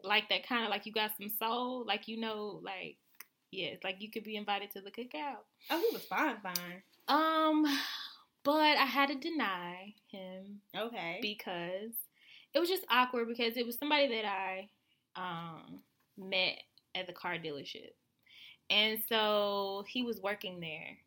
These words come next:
Speaker 2: Yeah.
Speaker 1: And I ended up getting a car from another dealership. But weirdly enough,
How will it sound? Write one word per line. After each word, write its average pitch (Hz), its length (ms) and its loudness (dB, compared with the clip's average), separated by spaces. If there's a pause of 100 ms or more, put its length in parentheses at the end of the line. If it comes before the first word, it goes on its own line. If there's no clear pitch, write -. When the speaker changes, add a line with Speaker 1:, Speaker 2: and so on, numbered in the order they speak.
Speaker 2:
Yeah. 190 160 4
Speaker 1:
And 190 180 2
I 151 140 2
ended 202 200 -4
up 196 240 -2 (460)
getting 185 480 -6 (440)
a 185 80 -6
car 190 220 0
from 180 220 -8
another 180 280 -2
dealership. 190 540 -4
But 175 200 -2 (280)
weirdly 214 720 2
enough, 165 420 -4